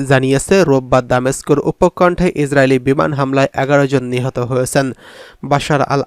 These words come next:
আসাদের ক্ষমতাচ্যুত হওয়ার পর সিরিয়ার অস্ত্র ও সামরিক অবকাঠামোকে লক্ষ্যবস্তু করে চলেছে। যুদ্ধ পর্যবেক্ষক সংস্থাটির বিবৃতিতে বলা হয়েছে, রাজধানীর উত্তর পূর্বে শিল্প শহর আদ্রার কাছে আসাদ বাহিনীর একটি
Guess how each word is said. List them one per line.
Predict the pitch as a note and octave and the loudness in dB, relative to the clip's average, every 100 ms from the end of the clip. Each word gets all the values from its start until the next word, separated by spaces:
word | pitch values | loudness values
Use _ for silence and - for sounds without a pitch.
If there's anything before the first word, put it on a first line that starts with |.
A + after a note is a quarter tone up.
| C3 | -2
আসাদের | - E3 F3 - | -2 0 0 0
ক্ষমতাচ্যুত | E3 E3 F3 - F3+ - D3 | -2 0 0 0 -2 -2 0
হওয়ার | C#3 D3 - | 2 2 2
পর | F3+ F#3 _ _ - | 2 2 _ _ -10
সিরিয়ার | - G#3 G#3+ A3+ A3 - | 0 2 6 4 4 4
অস্ত্র | E3+ - G#3 F#3 | 2 4 4 4
ও | F#3 | 2
সামরিক | F#3 D3+ D3 C#3 - D3+ | 0 2 2 0 0 2
অবকাঠামোকে | E3+ - F3+ F3+ F3+ - D#3 | 4 2 2 2 2 4 4
লক্ষ্যবস্তু | C#3 - - D3+ B2+ - C3 | 4 2 2 2 2 0 0
করে | C3 B2 - | 2 0 0
চলেছে। | C3 B2+ - C#3 - - - - | 0 0 2 0 -2 -20 -18 0
যুদ্ধ | E3 D#3+ F#3 G3+ | 2 2 2 4
পর্যবেক্ষক | D3+ D3 D3+ D3+ - D#3+ C#3+ | 4 4 2 2 0 0 0
সংস্থাটির | D3+ D3 - E3+ D#3+ D3 | 0 0 0 0 2 2
বিবৃতিতে | C3+ C3 C#3 C#3 C#3 C3+ | 2 2 0 2 2 4
বলা | B2+ C3 | 6 4
হয়েছে, | D#3 E3+ - F3 | 2 0 2 4
রাজধানীর | D3+ D3 D#3+ D#3 F3+ | 4 2 0 2 0
উত্তর | F#3 - G#3 | 2 2 4
পূর্বে | G#3+ G3+ G#3+ - | 2 4 2 2
শিল্প | - E3+ E3+ D#3+ - | 0 2 2 2 2
শহর | C#3+ D3 - C#3 | 2 2 2 2
আদ্রার | D3 D#3+ E3+ - | 2 2 2 0
কাছে | C#3 F3 G3+ - - - - | 0 0 0 -4 -20 -12 -6
আসাদ | C#3 - D3+ C3+ | -2 0 2 2
বাহিনীর | B2+ C3+ C3 C3+ | 2 4 4 2
একটি | - | 2